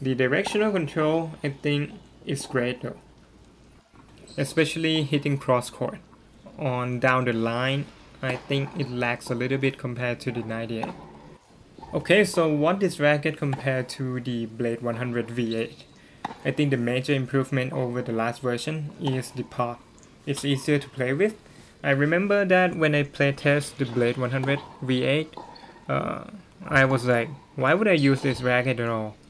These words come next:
It doesn't give me anything better than the ninety-eight except for the power, why it's almost as demanding." But on this one hundred V nine,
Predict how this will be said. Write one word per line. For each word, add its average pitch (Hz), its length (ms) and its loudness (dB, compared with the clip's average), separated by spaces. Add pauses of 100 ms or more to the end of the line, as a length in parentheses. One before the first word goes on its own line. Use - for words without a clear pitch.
(120)
It 135 100 0
doesn't 135 340 2
give 131 220 2
me 123 160 0
anything 131 380 0
better 131 320 2
than 117 240 -2
the 117 100 0
ninety-eight 120 640 0
except - 520 -2
for 113 500 0 (140)
the 120 120 -4
power, 135 500 4 (540)
why 120 220 4
it's 127 220 0
almost 120 360 0
as 123 180 -2
demanding." 117 640 -2 (480)
But 123 160 2
on 135 200 4
this 139 300 4 (260)
one 131 180 4
hundred 131 360 4
V 127 140 2
nine, 123 460 0